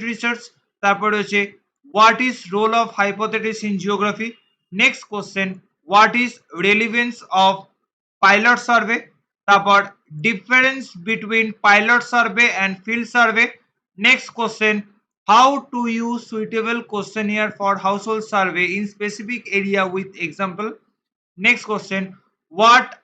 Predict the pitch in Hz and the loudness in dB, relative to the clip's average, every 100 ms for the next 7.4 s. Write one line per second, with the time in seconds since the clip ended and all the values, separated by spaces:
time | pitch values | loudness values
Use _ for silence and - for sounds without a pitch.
0 | 190 208 202 202 202 202 196 208 254 247 | 6 6 6 6 6 4 0 0 -2 -4
1 | 254 254 247 214 190 208 214 185 147 139 | -2 -2 -4 -4 -4 -2 -2 0 -2 -4
2 | _ 156 214 233 240 - 208 185 160 202 | _ -2 2 2 2 -8 -10 -8 -6 -6
3 | - 160 180 180 220 220 _ 185 180 175 | -4 0 0 2 -2 -4 _ -2 -2 -2
4 | 170 _ _ _ - 202 214 220 220 220 | -6 _ _ _ 2 4 4 0 -4 0
5 | 214 196 214 - _ _ _ _ - 185 | 0 0 -2 -6 _ _ _ _ 0 2
6 | 160 151 151 - _ _ 151 214 247 - | 4 0 0 -6 _ _ 2 6 6 4
7 | 202 202 202 | 4 6 6